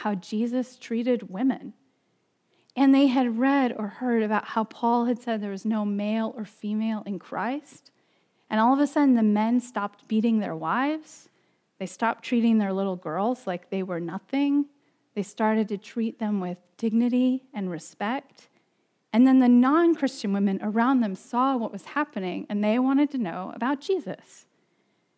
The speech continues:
So the gospel was highly, highly, highly disruptive to this village. And this local official felt like he was losing control,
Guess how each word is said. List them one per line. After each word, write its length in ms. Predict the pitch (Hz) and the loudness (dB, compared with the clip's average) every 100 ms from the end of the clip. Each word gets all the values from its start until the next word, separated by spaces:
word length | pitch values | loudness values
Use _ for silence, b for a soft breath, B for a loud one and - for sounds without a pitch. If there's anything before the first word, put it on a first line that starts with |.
| _ _ _ _ _ _ _ _ _ _ _ | _ _ _ _ _ _ _ _ _ _ _
So 240 | 339 349 _ | -4 -4 _
the 80 | 311 | -4
gospel 680 | 240 302 370 - 320 311 - | 0 2 0 0 0 0 0
was 160 | 302 302 | -2 -2
highly, 920 | - - 320 339 349 320 285 220 214 - | -6 -6 0 2 2 2 2 2 -2 -10
highly, 840 | - 262 277 285 247 208 196 170 | -8 -2 0 2 0 -2 -6 -10
highly 640 | - - 240 269 269 247 226 | -12 -2 0 2 2 0 0
disruptive 880 | 208 214 - 185 185 - 170 156 - | -2 -4 -4 -6 -6 -8 -10 -12 -12
to 120 | - | -8
this 280 | 202 220 220 | -4 -4 -4
village. 640 | 202 202 190 156 175 - - _ _ _ _ _ _ _ _ _ - | -8 -6 -6 -8 -12 -18 -20 _ _ _ _ _ _ _ _ _ -2
And 100 | 214 | 0
this 200 | 240 - | 0 0
local 340 | 247 269 302 285 | 0 0 -2 -2
official 420 | - 247 - 226 | -4 -8 -6 -8
felt 280 | - 220 214 | -6 -6 -6
like 160 | 208 | -8
he 160 | - 220 | -6 -4
was 240 | 220 185 | -4 -4
losing 420 | 196 233 240 247 | -2 -2 0 -2
control, 600 | 240 208 - 165 160 165 | -2 -4 -6 -14 -12 -16